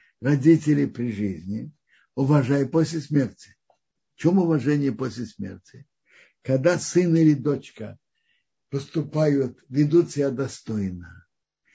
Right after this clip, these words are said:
делают добрые дела, то этим они вызывают уважение к родителям, которые оставили таких детей,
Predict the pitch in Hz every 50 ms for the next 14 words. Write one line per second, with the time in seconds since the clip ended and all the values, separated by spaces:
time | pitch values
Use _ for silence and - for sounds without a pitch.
0 | _ _ _ _ _ - 156 165 165 156 160 160 151 143 110 139 156 151 - 151
1 | 147 147 139 127 123 143 156 160 190 262 294 220 196 _ _ _ _ _ _ _
2 | _ _ _ _ _ _ _ _ _ _ _ _ _ _ _ _ _ _ - 143
3 | 151 - - - 220 247 247 - - - 135 127 117 113 123 151 - - _ _
4 | _ _ _ _ - 147 156 160 165 170 170 135 147 151 135 147 160 160 156 165
5 | 170 175 175 165 156 - 151 143 139 139 139 123 110 170 180 175 160 151 143 -
6 | - 139 143 139 131 170 247 247 208 - 151 135 127 120 - - - _ _ _
7 | _ _ _ _ _ - 139 135 - 151 147 143 143 143 143 127 - - - 151
8 | 165 165 165 160 147 147 139 - 131 123 110 - 143 139 131 107 110 - - -
9 | - - 113 107 104 117 143 -